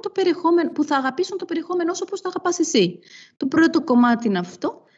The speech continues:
Και το δεύτερο είναι να κάνεις, ε, περιεχόμενο, βιντεάκια, ας πούμε, στο δι-,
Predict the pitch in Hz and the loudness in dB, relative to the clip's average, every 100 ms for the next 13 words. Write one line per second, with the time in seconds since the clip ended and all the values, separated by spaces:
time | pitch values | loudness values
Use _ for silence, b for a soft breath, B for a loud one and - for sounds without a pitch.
0 | b - 349 359 381 381 370 359 359 311 | b -4 2 4 2 0 0 2 2 2
1 | 320 349 320 - 233 240 233 226 220 214 | 2 2 2 0 0 4 4 4 2 2
2 | 226 214 214 214 220 208 196 185 170 180 | 4 4 2 2 2 4 4 2 0 2
3 | 190 202 196 180 - 330 453 392 381 320 | 2 0 -2 -8 -6 -8 -6 -8 -4 -6